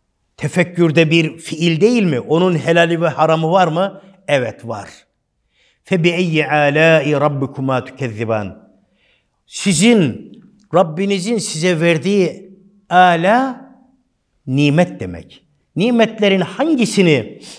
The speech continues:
yalanlıyorsunuz?" diye ne yapıyor? Ha, onu şey yap. "Rabbinizin verdiği nimetlerin hangisini yalanlıyorsunuz?" diye ihtar ediyor.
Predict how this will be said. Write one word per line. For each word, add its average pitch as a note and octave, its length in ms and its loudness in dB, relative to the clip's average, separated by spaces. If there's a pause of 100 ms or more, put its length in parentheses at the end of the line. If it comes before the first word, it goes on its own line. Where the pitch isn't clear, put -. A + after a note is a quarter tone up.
(120)
yalanlıyorsunuz?" D3+ 1000 0 (380)
diye D#3+ 200 -4
ne F3+ 80 -6
yapıyor? F3 380 -4 (1900)
Ha, F#2 220 -18
onu D#2+ 120 -18
şey - 160 -20
yap. - 120 -20 (1600)
"Rabbinizin G3 600 -2
verdiği F#3 360 -2
nimetlerin F3 560 0
hangisini F3+ 560 0
yalanlıyorsunuz?" D#3 840 0
diye E3 360 -6
ihtar D#3 420 0
ediyor. B2+ 460 -4